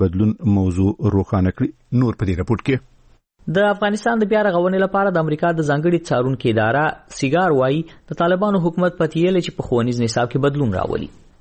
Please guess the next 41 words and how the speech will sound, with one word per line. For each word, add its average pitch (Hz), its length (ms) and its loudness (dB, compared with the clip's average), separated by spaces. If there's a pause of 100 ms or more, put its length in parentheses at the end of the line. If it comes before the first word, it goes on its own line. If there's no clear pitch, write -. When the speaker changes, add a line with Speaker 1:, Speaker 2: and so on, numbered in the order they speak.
Speaker 2:
سیګار 202 320 2
د 185 100 0
دې 180 140 2
ادعا 170 160 2
د 165 140 0
اثبات 175 320 -2
لپاره 170 280 -2
د 135 160 -14
طالبانو 135 400 0
د 120 80 -8
ښوونې 123 300 0
او 107 100 4
روزنې 170 320 0
کمیسیون 143 560 -2
هغه 113 240 0
ارزونه 135 440 2
راخیستې 151 360 -8
چې - 160 -10
ټول 170 240 2
نصاب 131 260 0
یې 113 60 4
ارزولی 117 460 0 (260)
او - 160 -2
خپل 117 160 0
وړاندیزونه 107 480 0
یې 156 160 0
په 117 120 2
یو 101 200 2
راپور 170 260 0
کې - 120 -6
وړاندې 98 320 -4
کړي - 200 -2
دي. - 80 -16 (540)
سیګار 190 240 2 (100)
لیکي، 165 260 -4 (200)
د 185 160 0
کمیسیون 185 360 0
په 180 160 -2
ښوونځیو 160 340 2
کې 170 100 2
د 156 40 0